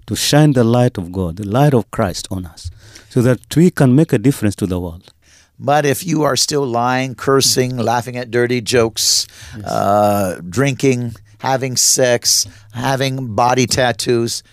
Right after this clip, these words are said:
Speaker 2: they can't see the difference in you. You go to India, where again, uh, they, they do these things to bring demons into their bodies to,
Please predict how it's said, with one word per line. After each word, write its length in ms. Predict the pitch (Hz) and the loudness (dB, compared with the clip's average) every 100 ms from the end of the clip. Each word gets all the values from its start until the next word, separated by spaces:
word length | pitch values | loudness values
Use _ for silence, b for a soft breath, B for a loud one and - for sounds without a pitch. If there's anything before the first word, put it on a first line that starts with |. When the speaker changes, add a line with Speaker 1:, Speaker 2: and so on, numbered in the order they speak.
| b | b
Speaker 2:
they 140 | 240 | -2
can't 260 | - 156 127 | 0 -2 0
see 140 | 139 | 0
the 120 | 120 | 0
difference 440 | 113 135 135 123 - | 0 0 0 -2 0
in 120 | 123 | 0
you. 240 | 131 156 - B 107 | 0 0 -2 B -4
You 120 | 117 | 0
go 200 | 147 156 | 2 2
to 100 | 147 | 0
India, 480 | 156 147 143 151 147 B B B | -4 -6 0 0 0 B B B
where 220 | 117 120 | 2 2
again, 480 | 107 127 131 131 131 | 2 2 2 2 2
uh, 300 | 123 120 117 | 4 4 2
they, 260 | 120 120 | 2 2
they 160 | 113 110 | 0 0
do 200 | 131 147 | 0 -2
these 280 | 139 123 - | -2 -4 -2
things 400 | 127 123 127 - | -2 -2 -6 -6
to 100 | 113 | -4
bring 300 | 127 123 107 | -4 -4 -2
demons 380 | 135 127 123 | -2 -2 -2
into 180 | 131 127 | 0 0
their 140 | 120 110 | 2 2
bodies 420 | 117 120 123 | 0 0 -2
to, 60 | 117 | -4